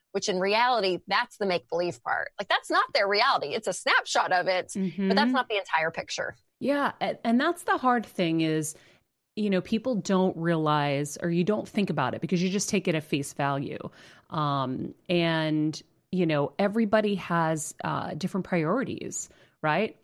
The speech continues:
Speaker 2: Like, we're not big spenders on, you know, much, really, like, other than our properties and our vehicles. Like, we're not these extravagant people. We're not buying, you know, expensive wine and whatever. So as I've,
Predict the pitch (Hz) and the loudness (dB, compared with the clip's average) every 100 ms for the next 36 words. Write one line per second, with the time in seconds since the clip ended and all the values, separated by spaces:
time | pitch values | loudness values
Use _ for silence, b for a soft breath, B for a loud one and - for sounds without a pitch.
0 | _ 180 175 - 175 196 202 220 202 190 | _ -2 -2 -2 2 2 4 2 2 2
1 | 180 170 _ - 151 170 - - 160 160 | 2 0 _ -4 0 0 0 -2 0 0
2 | 160 156 151 143 143 143 143 139 - - | 0 0 -2 -2 0 0 -2 -4 -10 -12
3 | 165 139 127 135 - _ - 165 196 - | -6 -4 -4 -4 -8 _ -2 2 2 0
4 | - - - - _ - 151 190 170 117 | -4 -8 -10 -16 _ -8 0 2 2 0
5 | 123 151 147 - 170 175 165 156 147 143 | -4 -2 -2 0 0 2 2 0 0 -2
6 | - 165 160 160 156 151 143 135 147 b | 0 0 0 -2 -2 -2 -2 0 -2 b
7 | b b - 165 147 160 - 160 151 165 | b b -4 -2 2 0 0 -2 0 -2
8 | 160 - 165 175 180 190 185 - b b | -4 -4 0 2 4 4 2 -2 b b
9 | _ _ - 165 175 160 151 - - 165 | _ _ -10 -2 0 0 -4 -4 0 0
10 | 165 156 151 151 180 160 151 160 165 165 | 0 -2 -2 -2 0 0 0 0 0 0
11 | 160 151 160 190 170 143 147 - 147 - | 0 -2 -4 -4 -2 -2 -2 -4 -6 -6
12 | 143 151 175 180 160 147 135 143 170 180 | -6 -4 0 0 0 -2 -2 0 0 0
13 | 165 180 165 160 170 160 | -2 -2 0 2 0 -2